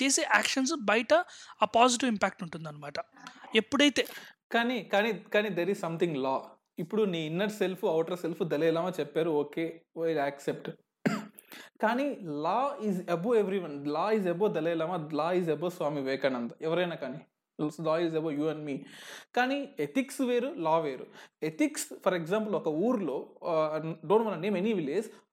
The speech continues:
Speaker 2: కొన్ని కొన్ని ఊర్లలో దొంగలు ఉంటారు. ఆ ఊరు, ఊరు ఎథిక్స్ మొత్తం కూడా దొంగతనం కరెక్టే అని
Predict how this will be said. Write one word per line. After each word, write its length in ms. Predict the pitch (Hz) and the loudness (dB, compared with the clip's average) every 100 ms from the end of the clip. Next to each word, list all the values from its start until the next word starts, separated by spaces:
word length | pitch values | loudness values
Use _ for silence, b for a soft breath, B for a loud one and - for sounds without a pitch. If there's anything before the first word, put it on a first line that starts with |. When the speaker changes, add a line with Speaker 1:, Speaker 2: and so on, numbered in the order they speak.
| 208 | -6
Speaker 2:
కొన్ని 240 | - 233 | 2 2
కొన్ని 200 | 226 214 | 2 -2
ఊర్లలో 560 | 202 226 277 247 190 214 | 0 -2 0 0 -2 -4
దొంగలు 460 | 170 165 190 240 185 | 0 0 2 0 -2
ఉంటారు. 320 | 160 143 - | -4 -6 -4
ఆ 100 | 175 | -2
ఊరు, 360 | 160 165 254 247 | 0 0 0 0
ఊరు 400 | 160 220 277 247 | 0 0 0 0
ఎథిక్స్ 360 | 214 254 - | -2 -4 -6
మొత్తం 280 | 233 226 240 | -6 0 0
కూడా 320 | 240 240 277 | 0 0 2
దొంగతనం 580 | 202 151 180 240 247 254 | 2 -2 -2 0 2 0
కరెక్టే 520 | 226 226 226 - 247 | 0 -2 -2 -2 0
అని 200 | 233 285 | 2 0